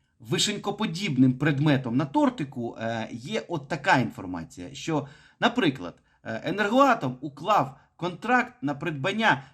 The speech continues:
трьох тисяч двадцяти одної пари черевиків, спеціальних якихось там, е, да, на три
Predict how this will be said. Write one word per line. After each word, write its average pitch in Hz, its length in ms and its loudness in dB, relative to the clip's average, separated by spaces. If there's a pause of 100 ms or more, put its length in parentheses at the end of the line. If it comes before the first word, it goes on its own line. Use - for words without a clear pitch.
(160)
трьох 254 340 4
тисяч - 560 -4
двадцяти 139 340 -6
одної 180 360 0
пари 147 360 4
черевиків, 147 720 0 (220)
спеціальних 107 640 -2
якихось 92 360 -12
там, 82 220 -6 (360)
е, 90 360 -4
да, 160 340 0
на 143 340 2 (180)
три 226 420 2